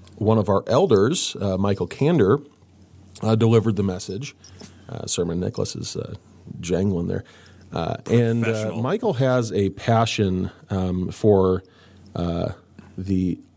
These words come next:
Speaker 1: abolishment of sex trafficking.
Speaker 2: Mm.
Speaker 1: Uh, I mean, he has a huge heart in that space. I mean, he's, he's struggled, uh, with things, and, and he wouldn't mind me saying this. He, he has struggled with things like pornography and things in the
Speaker 2: Yeah, yeah,
Speaker 1: past.
Speaker 2: yeah.
Speaker 1: And so,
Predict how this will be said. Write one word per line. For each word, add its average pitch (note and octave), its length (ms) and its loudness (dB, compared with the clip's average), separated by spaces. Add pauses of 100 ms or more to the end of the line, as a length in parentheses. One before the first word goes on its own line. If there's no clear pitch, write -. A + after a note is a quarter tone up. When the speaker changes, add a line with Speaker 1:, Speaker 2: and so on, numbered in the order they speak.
(120)
Speaker 1:
abolishment G2 680 0
of F2 120 -6
sex - 360 -4
trafficking. - 680 -10
Speaker 2:
Mm. A3 360 6 (460)
Speaker 1:
Uh, F2+ 300 -8 (300)
I - 60 -2
mean, F2 140 0
he A2+ 220 4
has G2 240 4
a F#2 40 -4
huge G#2+ 440 0
heart G2 260 -2
in E2+ 80 -6
that E2 180 -8
space. - 360 -6
I F#2+ 40 -6
mean, F#2 80 -4
he's, G2+ 240 -2
he's G#2 240 -2
struggled, G2 580 -2 (600)
uh, F2+ 360 -6 (120)
with G#2 320 0
things, F#2 400 0
and, G2 180 0
and G2 120 0
he A2 100 4
wouldn't F#2+ 220 4
mind F#2+ 180 -2
me F2+ 80 -6
saying F#2 320 0
this. F2+ 200 -4
He, A2+ 140 2
he G#2 180 4
has G2+ 180 4
struggled F#2+ 320 2
with F#2 120 -4
things F#2 280 -2
like F#2 220 -2
pornography F2+ 600 -4
and F2+ 160 -4
things F2 240 -4
in E2+ 80 -6
the A2 80 0
Speaker 2:
Yeah, A2 60 2
yeah, F#2+ 160 0
Speaker 1:
past. D#2+ 100 -2
Speaker 2:
yeah. - 60 -18
Speaker 1:
And F2+ 80 -14
so, F2+ 320 -6